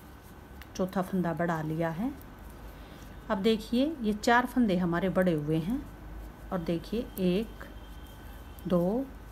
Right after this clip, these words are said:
तीन, चार,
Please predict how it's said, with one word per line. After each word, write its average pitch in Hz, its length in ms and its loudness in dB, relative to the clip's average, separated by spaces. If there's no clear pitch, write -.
तीन, 190 400 4
चार, 190 480 2